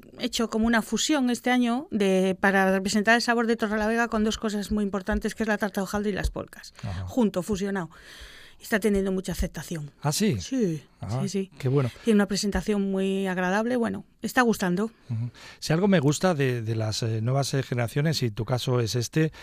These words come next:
Speaker 2: es el que, respetando la tradición absolutamente, eh, sois capaces de evolucionar también.
Speaker 1: Es que yo creo que no está reñido una cosa con la otra. Se puede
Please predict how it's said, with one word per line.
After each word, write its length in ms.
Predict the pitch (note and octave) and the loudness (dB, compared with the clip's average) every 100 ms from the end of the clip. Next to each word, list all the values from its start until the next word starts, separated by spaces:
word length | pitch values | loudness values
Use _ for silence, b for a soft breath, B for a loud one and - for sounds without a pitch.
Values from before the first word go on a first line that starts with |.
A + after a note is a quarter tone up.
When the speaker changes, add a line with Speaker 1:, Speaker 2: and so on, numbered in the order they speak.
| B - | B -6
Speaker 2:
es 240 | B2+ - | -4 0
el 180 | B2+ A#2+ | -2 -2
que, 420 | B2+ C3 B2 A#2 | 0 2 2 2
respetando 560 | A#2 B2 - B2 D3 F#3 | 0 -2 0 0 2 4
la 100 | F3+ | 2
tradición 460 | C#3+ C3 G#2+ D3 D3+ | 2 0 2 0 0
absolutamente, 840 | D3 C#3 C#3 A2+ A#2+ A#2+ F3 A#3 | 0 0 0 0 -2 -2 -2 -4
eh, 260 | B2 G#2+ G#2 | -6 -6 -6
sois 180 | B2+ C3+ | -4 -4
capaces 340 | C#3 D3+ D#3+ C#3+ | -2 -2 0 2
de 60 | |
evolucionar 640 | A#2 A2 G#2+ - G#2 G2+ G2+ | 2 2 -2 -4 -6 -6 -8
también. 400 | F#2+ F2+ F#2 F#2 b b b b _ | -10 -10 -12 -14 b b b b _
Speaker 1:
Es 120 | F3+ | -4
que 120 | - E3 | -2 -2
yo 100 | D3+ | -2
creo 140 | F3 | -2
que 80 | F3 | 0
no 80 | D#3+ | -2
está 160 | F#3+ | -2
reñido 280 | E3+ D#3+ E3 | -2 -2 -2
una 120 | D#3 | -4
cosa 240 | D#3 D#3+ F3+ | -4 -4 -2
con 120 | F#3+ | -2
la 100 | E3 | -2
otra. 340 | F#3 F3 D3+ - - | -2 -4 -8 -12 -8
Se 160 | - | -4
puede 460 | E3+ G3 F#3 F3 | 0 2 4 2